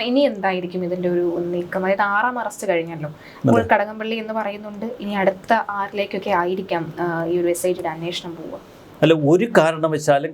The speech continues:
Speaker 2: കടകംപള്ളി സുരേന്ദ്രനെ രക്ഷിക്കുക, ആ, സാധ്യമല്ല സി പി എമ്മിന്. പക്ഷേ സി പി എമ്മിനെ സംബന്ധിച്ച് അവർക്ക് ഒരൊറ്റ ലക്ഷ്യമാണ് ഈ ഘട്ടത്തിലുള്ളത്. ഒന്ന്, തദ്ദേശ ഭരണ തെരഞ്ഞെടുപ്പ് തൊട്ടടുത്ത് നിൽക്കുന്നു. ഡിസംബർ പകുതി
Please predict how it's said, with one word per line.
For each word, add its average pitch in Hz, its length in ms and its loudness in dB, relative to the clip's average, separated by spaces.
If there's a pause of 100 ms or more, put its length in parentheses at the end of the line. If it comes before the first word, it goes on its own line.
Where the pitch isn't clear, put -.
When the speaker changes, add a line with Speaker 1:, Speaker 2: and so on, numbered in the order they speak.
Speaker 2:
കടകംപള്ളി 165 560 0
സുരേന്ദ്രനെ 139 640 0 (220)
രക്ഷിക്കുക, 135 520 0 (720)
ആ, 151 280 2 (100)
സാധ്യമല്ല 131 440 4 (100)
സി 123 160 2
പി 113 100 -4
എമ്മിന്. 98 280 -4
പക്ഷേ 170 220 4 (120)
സി 175 100 4 (100)
പി 208 100 6
എമ്മിനെ 190 260 0
സംബന്ധിച്ച് 135 400 0
അവർക്ക് 131 240 0
ഒരൊറ്റ 123 320 0 (160)
ലക്ഷ്യമാണ് 107 520 0 (520)
ഈ - 20 10 (120)
ഘട്ടത്തിലുള്ളത്. 101 580 2
ഒന്ന്, 131 140 0 (140)
തദ്ദേശ 160 280 2 (120)
ഭരണ 135 260 -6
തെരഞ്ഞെടുപ്പ് 117 460 -4
തൊട്ടടുത്ത് 120 720 0
നിൽക്കുന്നു. 101 380 -2 (1080)
ഡിസംബർ 190 460 4 (120)
പകുതി 151 260 0